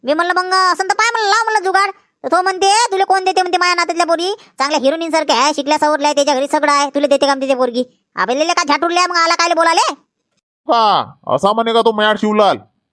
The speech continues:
Speaker 2: दिल्ली कोण्या लेकाच्या कानाच्या खाली एक चांगली?
Speaker 1: मग आय बिन विचार घे होता, चांगली द्या म्हणून याच्या कानाच्या खाली, पण विचार केला मी ना. मग आय बिन जाऊ द्या म्हणलं, एखाद्या याच्या जर कानाच्या खाली देऊन दिली, एखादी झाला याला कमी जास्त होऊन गेलं तर मायावाला सापत येईन.
Speaker 2: ते याचे कोणते नातेवाईक आहे बे?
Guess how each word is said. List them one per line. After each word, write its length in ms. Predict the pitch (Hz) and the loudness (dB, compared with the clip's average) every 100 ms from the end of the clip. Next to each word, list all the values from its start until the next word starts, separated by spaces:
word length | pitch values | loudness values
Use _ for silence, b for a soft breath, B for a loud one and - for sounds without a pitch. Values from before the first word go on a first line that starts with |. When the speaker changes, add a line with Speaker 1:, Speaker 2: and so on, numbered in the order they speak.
| - | -6
Speaker 2:
दिल्ली 300 | 135 196 226 | -2 0 2
कोण्या 220 | 233 240 | 2 2
लेकाच्या 300 | 240 233 240 | 2 2 2
कानाच्या 340 | 233 226 226 226 | 2 0 0 0
खाली 240 | 202 226 | 0 2
एक 100 | 233 | 0
चांगली? 420 | 220 220 220 214 226 - _ _ _ _ _ _ 294 | 2 0 0 -2 -4 -8 _ _ _ _ _ _ -4
Speaker 1:
मग 60 | |
आय 180 | 339 339 | -2 -2
बिन 140 | 381 | -2
विचार 320 | 370 330 381 370 | -6 -4 -2 0
घे 80 | |
होता, 280 | 320 349 440 302 | 0 2 -2 -4
चांगली 420 | 302 - 311 359 | -8 -6 -4 -4
द्या 200 | 349 359 | -2 -2
म्हणून 160 | 370 381 | 0 0
याच्या 160 | 381 381 | 0 0
कानाच्या 280 | 370 370 392 | 0 0 0
खाली, 240 | 392 381 - _ | 0 -2 -8 _
पण 100 | 170 | -6
विचार 260 | 240 370 381 | -2 -2 0
केला 180 | 381 | 0
मी 80 | 392 | 0
ना. 140 | 381 330 - _ 285 | 0 -2 -6 _ -8
मग 60 | |
आय 140 | 285 349 | -6 -4
बिन 100 | 330 | 0
जाऊ 120 | 349 | 0
द्या 120 | 370 | 0
म्हणलं, 180 | 381 381 | 0 0
एखाद्या 260 | 339 339 | 0 0
याच्या 220 | 339 320 349 | -2 -2 -2
जर 100 | 349 | 0
कानाच्या 300 | 330 339 330 | -2 -2 -2
खाली 140 | 311 | 0
देऊन 180 | 320 339 | 0 0
दिली, 180 | 330 403 - b _ | 0 0 -4 b _
एखादी 220 | 220 294 | -6 -4
झाला 180 | 311 330 | -2 0
याला 200 | 330 330 | 0 -2
कमी 200 | 330 330 | -2 -2
जास्त 180 | 330 320 | -2 -2
होऊन 200 | 269 330 | -4 -2
गेलं 140 | 339 | -2
तर 80 | 349 | -2
मायावाला 280 | 320 320 330 | 0 0 0
सापत 240 | 320 330 | -2 -2
येईन. 140 | 302 240 - _ _ _ _ _ | -4 -8 -14 _ _ _ _ _
Speaker 2:
ते 140 | 190 190 | -2 0
याचे 160 | 190 196 | 0 -2
कोणते 320 | 190 185 185 | -2 -2 0
नातेवाईक 380 | 185 180 190 185 | 0 0 0 2
आहे 140 | 196 | 2
बे? 180 | 233 | 4